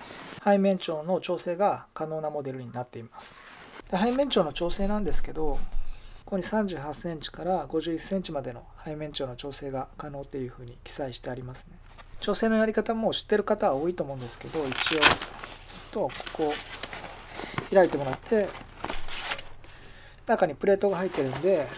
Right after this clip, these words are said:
それを、その奥の方のマジックテープでひっついてるところを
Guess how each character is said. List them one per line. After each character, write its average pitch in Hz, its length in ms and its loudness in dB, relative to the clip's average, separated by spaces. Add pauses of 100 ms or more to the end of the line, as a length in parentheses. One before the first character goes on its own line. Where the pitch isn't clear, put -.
(180)
そ - 160 -4
れ 180 80 8
を、 175 200 4 (140)
そ - 240 -4
の 190 80 8
奥 220 200 8
の 160 80 4
方 156 120 -4
の 139 60 0 (800)
マ 160 140 2
ジ 180 100 0
ッ - 20 -10
ク - 100 -12
テ 202 120 6
ー - 40 0
プ - 100 -16
で 151 160 0
ひ - 60 -8
っ - 40 -18
つ 175 120 0
い 143 80 0
て 139 100 -4
る 127 180 -10
と 147 80 -6
こ 143 120 -6
ろ 139 60 0
を - 20 0